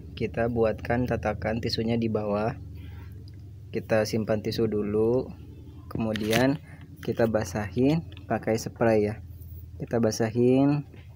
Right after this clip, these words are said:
pakai air bekas rendaman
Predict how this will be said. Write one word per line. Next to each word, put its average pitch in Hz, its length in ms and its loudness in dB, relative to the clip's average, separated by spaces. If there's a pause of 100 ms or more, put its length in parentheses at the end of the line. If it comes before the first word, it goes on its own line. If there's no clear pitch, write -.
(480)
pakai 113 800 4
air 120 340 6
bekas 113 400 -2
rendaman 110 800 4